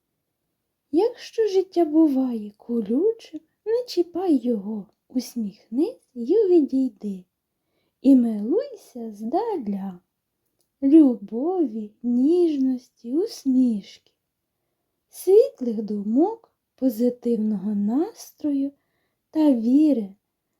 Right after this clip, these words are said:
що все буде добре з Божою допомогою. Щасливого дня!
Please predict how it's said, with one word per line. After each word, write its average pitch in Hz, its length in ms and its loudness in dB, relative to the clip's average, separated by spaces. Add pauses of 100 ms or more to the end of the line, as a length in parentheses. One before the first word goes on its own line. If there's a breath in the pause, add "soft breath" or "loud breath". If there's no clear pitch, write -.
(120)
що - 340 -8
все 381 460 -4
буде 247 380 -2
добре 247 480 -2 (200)
з 269 160 -4
Божою 247 640 0
допомогою. 247 960 0 (720)
Щасливого 269 1200 -2
дня! 220 600 -4